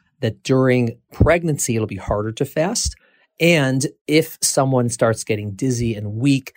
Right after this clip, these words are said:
like they're gonna pass out, for sure they should completely break their fast. If they start contracting and they're preterm and they're at risk for preterm labor,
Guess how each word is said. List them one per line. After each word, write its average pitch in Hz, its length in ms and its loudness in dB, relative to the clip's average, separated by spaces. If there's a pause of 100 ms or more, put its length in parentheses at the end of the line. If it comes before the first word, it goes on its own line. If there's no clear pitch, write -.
(200)
like 104 140 -4
they're 107 100 -2
gonna 101 160 -2
pass - 360 -4
out, 110 200 0
for - 160 -8
sure 127 320 0
they 117 100 4
should - 160 -6
completely 113 500 -6
break 104 300 -4
their - 140 -12
fast. 123 500 -2 (300)
If - 180 -8
they 110 100 2
start 104 320 -2
contracting 151 1000 -2
and 107 120 -8
they're 92 80 -6
preterm 131 920 -2
and 113 120 -2
they're 101 140 -4 (100)
at 113 160 -6
risk 123 220 2
for 117 100 -2
preterm 104 480 -6
labor, 110 420 -2